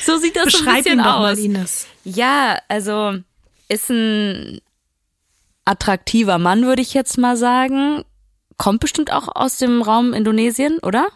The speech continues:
Speaker 2: Mhm,
Speaker 1: Würde ich
Speaker 2: genau.
Speaker 1: jetzt mal vermuten.
Speaker 2: Ist in Indonesien geboren, auf jeden
Speaker 1: Ja.
Speaker 2: Fall, ne?
Speaker 1: Also die Location sieht super aus, wo der ist. Also sieht, hat irgendwas von einem echt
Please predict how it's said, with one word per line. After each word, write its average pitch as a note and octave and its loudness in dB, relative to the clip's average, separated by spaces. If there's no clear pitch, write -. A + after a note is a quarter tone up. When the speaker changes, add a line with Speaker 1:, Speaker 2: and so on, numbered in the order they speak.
Speaker 2:
Mhm, A#3+ -2
Speaker 1:
Würde G#3 0
ich A3+ 0
Speaker 2:
genau. A3 0
Speaker 1:
jetzt G#3 -2
mal G3+ 0
vermuten. G3 0
Speaker 2:
Ist A#3 2
in A#3+ -2
Indonesien G#3+ 0
geboren, F#3 -4
auf B3+ -10
jeden G3 0
Speaker 1:
Ja. F#3+ 2
Speaker 2:
Fall, B3 0
ne? - -10
Speaker 1:
Also D#3 -2
die D3+ -2
Location F3+ -2
sieht C#3 -6
super C#3 -2
aus, F3 -2
wo F3+ 0
der E3+ -2
ist. - -4
Also D#3+ -2
sieht, D#3+ -6
hat F3 -4
irgendwas F#3+ -2
von F3+ -2
einem E3 -4
echt - -8